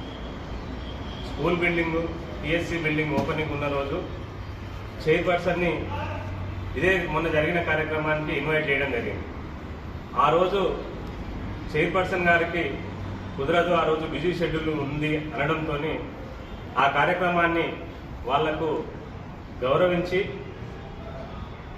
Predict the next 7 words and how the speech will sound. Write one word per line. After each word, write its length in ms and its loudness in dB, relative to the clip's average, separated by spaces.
"మేడం 380 4
రావాలి, 380 6
వచ్చినప్పుడే 840 2
అది 100 -4
మళ్ళీ 240 4
చేసుకుందామని" 680 2
చెప్పేసి 500 0